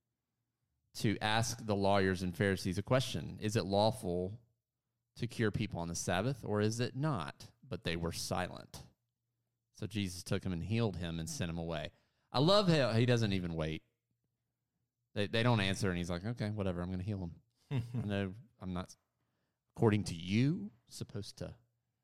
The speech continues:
Speaker 1: heal him on the Sabbath, but it's what you do. And he expands upon it a little bit. Then he said to them, "If one of you has a child or an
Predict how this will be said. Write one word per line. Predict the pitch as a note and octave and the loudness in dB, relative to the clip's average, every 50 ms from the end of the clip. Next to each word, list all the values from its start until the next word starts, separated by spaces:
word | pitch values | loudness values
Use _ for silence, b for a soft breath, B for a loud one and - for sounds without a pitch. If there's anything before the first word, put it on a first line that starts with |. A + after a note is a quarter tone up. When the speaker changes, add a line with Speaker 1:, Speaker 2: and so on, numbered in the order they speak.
| _ _ _ | _ _ _
Speaker 1:
heal | B2+ B2 C3+ D#3+ | -8 -6 -6 -4
him | D3+ D3 F3+ F3 F3+ F3+ F3 E3 | -4 -4 -4 -4 -6 -6 -8 -8
on | D3+ F#2 F2 E2+ E2+ E2+ | -8 -10 -10 -8 -10 -10
the | E2+ F2 | -10 -12
Sabbath, | - - - D3 D#3+ D#3+ D#3+ - - - | -6 -4 -4 -4 -4 -6 -8 -8 -12 -6
but | - F#2+ F2 E2 - _ _ - | -2 -2 -2 -2 -4 _ _ -12
it's | A#2+ - | -4 0
what | - D#3 - | 0 0 0
you | - | 2
do. | C3+ D#3+ F3+ D#3 A2 | 4 6 6 6 6
And | F#2+ F#2+ | 4 4
he | G#2 A#2 B2 - b b b b b b b b b b b | 2 0 -2 -4 b b b b b b b b b b b
expands | - A#2 - - - - A#2 A2+ A#2+ A#2 A#2 A#2 A2+ A#2+ | -12 -10 -10 -6 0 0 2 4 4 4 2 2 0 -2
upon | A#2 - A#2+ A2 G#2 | -2 -2 -2 -2 0
it | G#2 | 0
a | G#2 | 0
little | G#2 G#2+ G#2 G#2 | 0 2 0 2
bit. | G2+ G#2+ G#2+ G#2+ G2+ | 2 2 2 2 2
Then | A2 G#2+ | 0 -2
he | G#2+ G2+ | -2 -4
said | - - A2 G2+ G2 | -2 -2 -2 0 0
to | G2+ | -2
them, | F#2 G2 F#2+ F#2+ F#2+ G2 E2 A1 | 0 0 0 2 0 0 -2 -6
"If | - G#2 - | -10 -6 -2
one | A2 A2 G#2 | -2 0 0
of | F#2+ G2 | 0 2
you | G2 | 2
has | G2 F2+ F#2+ | 2 2 0
a | |
child | F2+ - - C#3+ C#3+ D#3 D3 A2 F#2+ G2 G#2+ A2 A2 - | -2 -2 0 2 4 4 4 4 4 4 2 0 -2 -2
or | G2+ G2 G2+ G2+ | -2 0 2 2
an | G#2 G2+ G2 F#2+ | 2 0 -2 -4